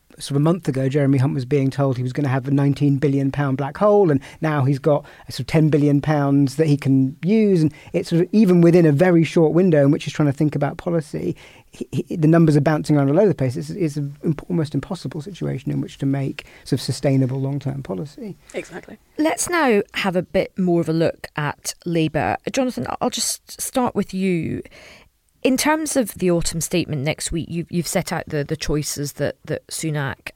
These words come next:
Speaker 3: and, and Hunt have. There's also an expectation that what the Tories love to do is set these sort of bear traps for the Labour Party. So let's say they do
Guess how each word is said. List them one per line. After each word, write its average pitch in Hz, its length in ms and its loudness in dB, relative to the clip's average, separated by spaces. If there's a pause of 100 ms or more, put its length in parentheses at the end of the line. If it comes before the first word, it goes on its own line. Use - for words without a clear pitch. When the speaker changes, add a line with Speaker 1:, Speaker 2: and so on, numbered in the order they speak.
Speaker 3:
and, 139 300 -4
and 139 120 -6
Hunt 139 420 -6
have. - 580 -10 (800)
There's 226 180 2
also 240 640 2 (180)
an 170 100 -4
expectation - 1080 -6 (120)
that 156 220 -4
what 175 280 -4
the - 60 -12
Tories 170 380 0
love 196 360 0
to 160 120 -8
do 131 320 -6
is 143 100 -8
set - 500 -6
these 143 240 -6
sort 143 200 -8
of - 180 -10 (220)
bear 147 300 2
traps - 540 -8
for 131 120 -12
the 135 80 -6
Labour 135 260 -6
Party. 127 460 -8
So - 140 -10
let's 180 320 0
say 135 340 -4 (380)
they 160 140 0
do 175 360 0